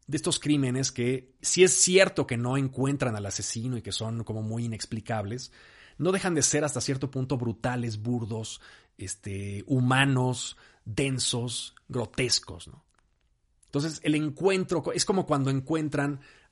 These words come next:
a, a este asesino serial mexicano, que es un hombre como de setenta y tantos años que mataba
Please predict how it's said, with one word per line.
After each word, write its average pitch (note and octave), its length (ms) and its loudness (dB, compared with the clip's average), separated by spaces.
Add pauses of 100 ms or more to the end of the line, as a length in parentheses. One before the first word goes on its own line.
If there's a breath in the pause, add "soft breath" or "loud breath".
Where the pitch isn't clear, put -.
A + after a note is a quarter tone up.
a, A2 580 -2
a A#2+ 160 -6
este C3 200 -4
asesino B2+ 600 -2
serial A2 440 -2
mexicano, A2 560 -6
que - 80 -8
es G#2+ 100 -8
un A#2 80 -4
hombre A2+ 260 -4
como G#2 300 -8
de G2 80 -4
setenta G#2+ 380 -6
y G2+ 60 -6
tantos A2 340 -8
años G#2+ 240 -6
que G#2+ 80 -8
mataba G2+ 520 -6